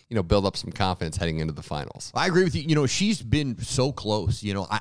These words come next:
Speaker 2: I think there is gonna be a breakthrough. I think she is going to win a slam.
Speaker 1: Mm.
Speaker 2: You know, her ball striking is great. I feel like she's good at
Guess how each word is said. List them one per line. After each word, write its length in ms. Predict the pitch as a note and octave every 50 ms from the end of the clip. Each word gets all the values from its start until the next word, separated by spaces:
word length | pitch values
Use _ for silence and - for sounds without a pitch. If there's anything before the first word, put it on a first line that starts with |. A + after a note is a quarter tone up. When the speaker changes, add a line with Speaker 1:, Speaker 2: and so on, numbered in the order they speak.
| -
Speaker 2:
I 120 | - A2+ A#2+
think 260 | - - D3+ D#3 -
there 160 | D3+ C#3+ C3+
is 120 | C3 A#2+ -
gonna 160 | - C3+ B2 A#2
be 80 | A#2
a 60 | A2
breakthrough. 400 | E2 G#2 A2 A2+ G#2+ - A#2 F2+ D#2 F#2
I 120 | A#2 B2+
think 240 | A#2+ - C#3+ C3 B2
she 200 | - C3+ B2+ B2
is 140 | A#2+ G#2+ F#2
going 260 | A2+ A2 G2 G2 G2
to 40 | G2
win 160 | F#2 G2+ G2 F#2+
a 40 | F2+
slam. 400 | - - G#2 G#2+ A2 G2 E2+ D2+
Speaker 1:
Mm. 380 | - - - - - - -
Speaker 2:
You 80 | F#2+ G2+
know, 80 | C#3+ C3+
her 140 | C3 G3+ F#3
ball 260 | B2 C3+ C3+ C#3 C3
striking 480 | - - C3 B2 B2 A#2+ - B2 A#2+ A2
is 140 | G#2 G2+ -
great. 400 | - G#2+ G#2+ G#2+ A2 G#2 G2+ _ - - - - - - - -
I 80 | A2+
feel 220 | G2 - C3+ D3 B2+
like 300 | B2+ B2 A2+ - - _ _ _ _ _ _ _ _ _ _ _ _ _ _ _ _ _ _ _ _ _ _ _ _ _ _ _ _ _ _ _ _ _ -
she's 360 | - - - G#3 A3 A#3 E3 A2+
good 320 | D3 E3 F3 E3+ D#3+ - - -
at 140 | A#2+ G#2+